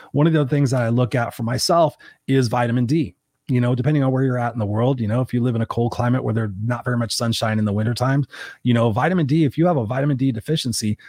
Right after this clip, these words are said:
that can lead to depression. So I know for myself back here in California, uh, many years ago, it was like it rained for two weeks straight. And I just found myself feeling funky and just, like, depressed and just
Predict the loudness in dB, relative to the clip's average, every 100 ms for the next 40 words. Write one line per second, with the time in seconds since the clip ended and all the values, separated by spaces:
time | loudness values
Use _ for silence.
0 | -6 0 0 0 0 2 2 0 -4 -4
1 | -4 -4 -8 -14 -6 0 0 0 2 2
2 | 0 -2 -2 0 0 0 -2 -4 -4 -2
3 | -2 0 -2 0 2 2 0 -6 -20 _
4 | -4 -2 0 2 2 4 2 0 0 2
5 | 2 0 -2 -4 -2 0 0 -4 -2 0
6 | 2 0 -2 -2 -2 -6 -18 _ _ 0
7 | 0 0 -2 0 0 -2 -4 -4 -2 -2
8 | -2 -6 0 2 2 0 0 0 -2 -4
9 | -4 -6 -8 -4 -2 -2 -2 -2 -2 -6